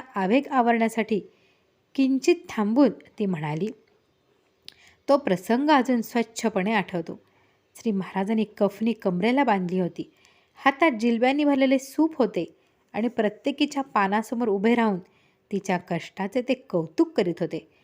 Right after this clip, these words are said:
आणि बोलण्याच्या नादात तिला गुंतवून एक दोन जिलब्या हळूच तिच्या पानात टाकून ते पुढे जात होते. आमच्या बापापेक्षाही प्रेमळ अशी त्यांची ती मूर्ती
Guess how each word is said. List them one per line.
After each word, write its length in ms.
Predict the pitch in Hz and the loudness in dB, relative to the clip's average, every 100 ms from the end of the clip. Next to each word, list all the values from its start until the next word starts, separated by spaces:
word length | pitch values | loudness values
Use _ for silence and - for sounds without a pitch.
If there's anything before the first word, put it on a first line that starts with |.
| _ _ _ | _ _ _
आणि 180 | 214 190 | -4 -4
बोलण्याच्या 560 | 170 175 180 185 - 196 | 0 0 0 -2 -2 -2
नादात 280 | 185 202 247 | 0 0 0
तिला 200 | 285 269 | 0 0
गुंतवून 480 | 247 226 214 240 240 196 | 2 2 0 0 0 0
एक 320 | 226 262 339 | 0 2 2
दोन 240 | 302 294 247 | 2 2 2
जिलब्या 320 | 233 214 214 190 | 0 2 0 2
हळूच 320 | 262 277 - - _ _ _ | 2 2 -2 -18 _ _ _
तिच्या 260 | 196 - 202 | -6 -2 -2
पानात 320 | 196 196 185 185 | -2 -2 -4 -4
टाकून 320 | 170 175 320 349 | -6 -2 -2 -2
ते 60 | |
पुढे 280 | 285 190 180 | -2 0 -2
जात 180 | 156 156 | -2 -4
होते. 200 | 180 165 - _ _ _ _ _ - | -6 -6 -12 _ _ _ _ _ -4
आमच्या 360 | 254 277 339 | 0 2 2
बापापेक्षाही 920 | 311 220 214 233 226 220 220 - 247 285 | 4 4 4 2 2 0 -2 0 2 2
प्रेमळ 460 | - 220 220 269 | 0 0 2 2
अशी 280 | 285 285 294 | 0 -2 -2
त्यांची 420 | 220 202 196 - 311 | -2 -4 -2 -2 0
ती 80 | 294 | 0
मूर्ती 440 | 214 214 208 254 | 2 0 -2 -6